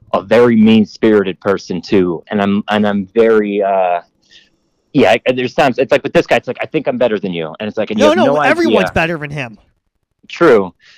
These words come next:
Speaker 1: but it's like I, I think that, and it's like, and, and you don't realize that it's like I do not see us as peers or on, like, an equal ground. Um, and so he brings over that loser and then, uh, goes to the bathroom, and then that guy is, like,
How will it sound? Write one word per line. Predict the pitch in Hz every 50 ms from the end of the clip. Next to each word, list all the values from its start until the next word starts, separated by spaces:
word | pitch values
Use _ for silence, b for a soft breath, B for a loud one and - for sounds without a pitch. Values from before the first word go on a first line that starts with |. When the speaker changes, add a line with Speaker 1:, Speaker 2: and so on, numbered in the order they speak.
| b b -
Speaker 1:
but | 147 139
it's | - -
like | 143 131 -
I, | 147 151 - -
I | - 147 -
think | - - _ 143 143 127 _
that, | 160 156 156 - -
and | 135 127
it's | 123 -
like, | 127 117 110 -
and, | 123 120 120 117 117 -
and | 123 120 120 113 110 104
you | - _ 113 113 127
don't | 135 139 135 117 110
realize | 120 120 117 117 117 110 101 -
that | - 107 104
it's | 92 - -
like | 104 101 -
I | 107 117
do | 107 113 110
not | 110 110 -
see | _ _ - 117 110 104
us | 98 92 - _ _ _ _
as | 92 95 - _
peers | _ - 107 92 82 76 76 - -
or | 98 101 98 95 92
on, | 101 95
like, | 92 90 - -
an | - 104
equal | 95 - 104 - 95 85
ground. | 85 82 76 - - _ - - - b b b b b b b b b b _ _
Um, | 123 113 107 98 98 98 90 78 -
and | 120 113 -
so | - 127 113 110 107 101 101 - b b b b b b b _
he | _ 160 160
brings | - 151 151 135 -
over | 147 139 135
that | 131 127 120 82
loser | 117 120 120 113 - 117 113
and | 110 101 104
then, | 107 104 107 107
uh, | - 98 101 104
goes | - 123 117 -
to | 120
the | 104
bathroom, | - 107 104 107 - 110 107 104
and | 98 101
then | 104 120
that | 135 120 -
guy | - 123 120 117 107
is, | 101 -
like, | - 104 101 - _